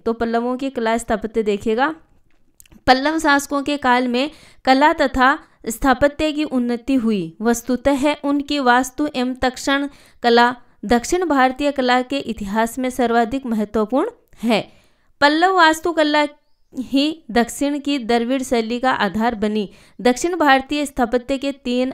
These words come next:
अंग थे, देखिएगा कौन कौन थे, मंडप, रथ, विशाल मंदिर।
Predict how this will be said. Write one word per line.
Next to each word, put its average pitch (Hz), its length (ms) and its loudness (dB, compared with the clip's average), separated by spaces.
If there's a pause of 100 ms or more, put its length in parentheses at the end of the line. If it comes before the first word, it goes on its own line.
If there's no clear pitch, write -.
(100)
अंग 226 180 -4 (140)
थे, 180 240 -4 (180)
देखिएगा 220 460 -6
कौन 240 240 -8
कौन 247 280 -6
थे, 302 120 -4 (380)
मंडप, 247 500 -2 (300)
रथ, 233 420 2 (360)
विशाल 220 560 2 (220)
मंदिर। 185 520 -4